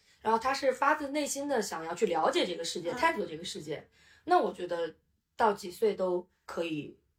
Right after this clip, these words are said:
Speaker 1: 人就可以是这样的心态。
Speaker 2: 嗯，是的。
Speaker 1: 嗯，
Speaker 2: 哎，
Speaker 1: 就不会让我有这种压力。
Speaker 2: 我妈，我妈确实这样。
Speaker 1: 对。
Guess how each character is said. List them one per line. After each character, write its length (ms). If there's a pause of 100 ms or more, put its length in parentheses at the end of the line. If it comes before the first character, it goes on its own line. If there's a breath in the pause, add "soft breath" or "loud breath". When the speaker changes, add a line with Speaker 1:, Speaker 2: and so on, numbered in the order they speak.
(100)
Speaker 1:
人 240
就 140
可 160
以 100
是 140
这 100
样 140
的 80
心 200
态。 220
Speaker 2:
嗯， 240
是 180
的。 280
Speaker 1:
嗯， 280
Speaker 2:
哎， 100
Speaker 1:
就 100
不 80
会 60
让 180
我 40
有 100
这 40
种 120
压 60
力。 100
Speaker 2:
我 20
妈， 80
我 0
妈 60
确 0
实 160
这 60
样。 240 (600)
Speaker 1:
对。 160